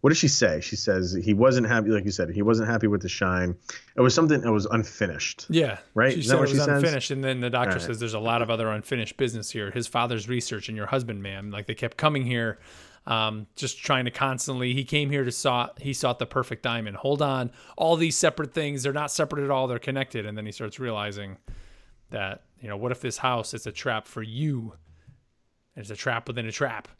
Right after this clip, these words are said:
Speaker 1: Right.
Speaker 2: And, um, that's when he kinda realized, like, "Wait a
Speaker 1: Basically
Speaker 2: minute."
Speaker 1: saying, like, he knew the, that this,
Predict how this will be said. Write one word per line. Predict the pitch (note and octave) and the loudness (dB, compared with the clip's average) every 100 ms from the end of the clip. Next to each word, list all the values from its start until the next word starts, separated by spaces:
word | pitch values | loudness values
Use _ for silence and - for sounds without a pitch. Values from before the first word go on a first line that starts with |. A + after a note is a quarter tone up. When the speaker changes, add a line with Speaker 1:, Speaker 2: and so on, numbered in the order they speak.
| _ _ _ - | _ _ _ 2
Speaker 1:
Right. | F#2 E2+ - | 4 4 -2
Speaker 2:
And, | B2 G2+ | -12 -10
um, | G2 G2 G2 F#2+ F#2+ _ _ _ _ _ _ - - _ _ _ _ _ _ | -8 -8 -10 -12 -16 _ _ _ _ _ _ -20 -20 _ _ _ _ _ _
that's | - G#2+ | -10 -10
when | - G#2 | -8 -8
he | G#2+ | -4
kinda | A#2 G#2+ | -4 -4
realized, | A2+ G#2+ G#2+ | -4 -4 2
like, | G#3 | 4
"Wait | |
a | |
Speaker 1:
Basically | G#3 D#3 | 8 8
Speaker 2:
minute." | C3 | 8
Speaker 1:
saying, | A#2+ B2 A#2 | 6 6 6
like, | G#2+ - - _ _ | 4 2 -10 _ _
he | A#2 C3+ | 0 2
knew | C3 C3 C3 B2+ | 6 6 8 10
the, | A2+ A2 G#2 G2+ F2+ | 10 8 8 4 2
that | G2+ G2 | 0 2
this, | G2+ G2 - | 2 -2 -4